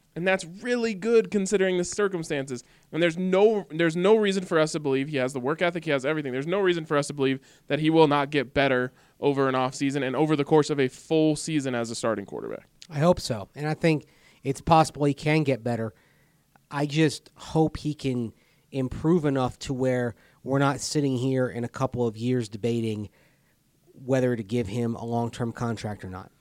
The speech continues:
Speaker 2: because there's another level he's going to have to reach in order to be out of that debate of saying, "Do we commit to giving him everything and giving him the big deal?"
Speaker 1: That's fair. I mean, that's a g-, uh,
Speaker 2: I, yeah, I, I know this is way down the road,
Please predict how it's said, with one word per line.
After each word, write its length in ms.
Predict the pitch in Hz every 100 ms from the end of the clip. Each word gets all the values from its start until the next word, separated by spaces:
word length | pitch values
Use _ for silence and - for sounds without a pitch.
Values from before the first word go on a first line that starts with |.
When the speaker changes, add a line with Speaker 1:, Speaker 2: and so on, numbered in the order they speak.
| _
Speaker 2:
because 300 | 123 - 127
there's 200 | 143 151
another 280 | 147 143 135
level 280 | 127 127 117
he's 180 | 120 110
going 200 | 123 117
to 60 | 107
have 180 | 117 -
to 100 | 107
reach 420 | 120 113 - - - - - -
in 140 | 123
order 260 | 127 127 120
to 380 | - 123 117 - _ _ _
be 180 | 127 123 -
out 180 | 127
of 140 | 123 101
that 240 | 117 -
debate 340 | 117 101 117 110
of 80 |
saying, 400 | - - 107 104 - _ _
"Do 100 | -
we 320 | 104 214 104 -
commit 380 | - 117 113 98
to 120 | - 104
giving 280 | 113 107
him 240 | 101 107 101
everything 480 | 113 113 104 107 104
and 120 | 101
giving 240 | 107 104 101
him 140 | 95
the 60 | 92
big 200 | 92 87
deal?" 240 | - - - _ _ _ _ _ _ _ -
Speaker 1:
That's 160 | 220
fair. 260 | 208 202 190
I 80 | 170
mean, 200 | 175 170
that's 160 | 170 175
a 40 |
g-, 160 | 175 - -
uh, 140 | 170 - - 143
Speaker 2:
I, 160 | 170
yeah, 220 | 190 185 190
I, 180 | 190 170
I 100 | 165
know 180 | 175 185
this 220 | 180 151
is 80 | 135
way 220 | 156 156
down 260 | 147 139
the 80 | 135
road, 360 | 123 131 127